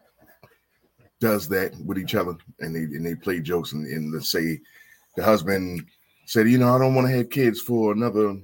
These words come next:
three, four years or, or what have you," and then the wife decides to just do a prank in-house, it'd probably be hilarious to get his reaction. And, uh, there's some stages that's not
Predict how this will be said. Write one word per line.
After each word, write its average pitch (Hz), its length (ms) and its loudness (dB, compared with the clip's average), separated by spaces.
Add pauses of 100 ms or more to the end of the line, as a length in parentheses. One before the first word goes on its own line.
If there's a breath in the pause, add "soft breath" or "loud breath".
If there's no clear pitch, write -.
(500)
three, 104 180 0
four 104 260 -2
years 95 440 -4 (120)
or, 92 100 -10
or 82 260 -8
what 90 140 -6
have 90 220 -4
you," 85 140 -8
and 85 80 -8
then 85 80 -8
the 85 60 -10
wife 90 240 -4
decides 82 560 -6
to 71 60 -12
just 80 260 -14 (160)
do 87 140 -6
a 73 60 -10
prank 87 380 -12
in-house, 87 580 -8 (360 soft breath)
it'd 107 120 -4
probably 110 180 4
be 95 120 -4
hilarious 90 540 -2
to 82 100 -14
get 85 120 -6
his 76 120 -8
reaction. 80 520 -6
And, 78 100 -8
uh, 71 40 -12 (460)
there's 101 200 0
some 117 180 4
stages 98 500 0
that's 85 220 -8
not 90 360 -4